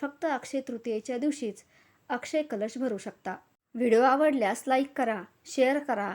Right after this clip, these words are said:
आणि अशाच माहितीपूर्ण व्हिडिओसाठी चॅनलला सबस्क्राईब अवश्य करा, ही नम्र विनंती. आणि अशाच नवनवीन व्हिडिओसह पुन्हा भेटू.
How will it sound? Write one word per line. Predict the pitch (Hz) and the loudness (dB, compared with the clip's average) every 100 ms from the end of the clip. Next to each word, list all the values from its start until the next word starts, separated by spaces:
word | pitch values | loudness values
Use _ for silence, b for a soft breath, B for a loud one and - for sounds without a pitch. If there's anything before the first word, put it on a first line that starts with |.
| - | -6
आणि | - 311 | -2 0
अशाच | - 285 339 330 | 0 -2 -2 0
माहितीपूर्ण | 269 247 277 269 262 | -2 -2 -4 -4 -2
व्हिडिओसाठी | 262 233 214 233 254 247 214 | 0 0 -2 -4 -6 -6 -4
चॅनलला | 233 214 208 220 | -4 -4 -2 -4
सबस्क्राईब | 233 269 - 226 214 - | -6 -12 -6 -6 -4 -4
अवश्य | 190 185 202 | -4 -4 -8
करा, | 196 202 | -6 -8
ही | 226 254 | -6 -4
नम्र | 247 208 190 | -4 -4 -6
विनंती. | 170 175 - - - b b b b b b | -6 -6 -8 -16 -18 b b b b b b
आणि | - 285 311 | 2 4 4
अशाच | 339 339 247 240 | 2 2 0 -2
नवनवीन | 262 247 262 277 302 | -4 -4 -2 2 2
व्हिडिओसह | 277 226 226 226 254 240 | 2 0 -4 -4 -6 -4
पुन्हा | 247 208 196 | -4 -4 -4
भेटू. | 196 190 | -6 -10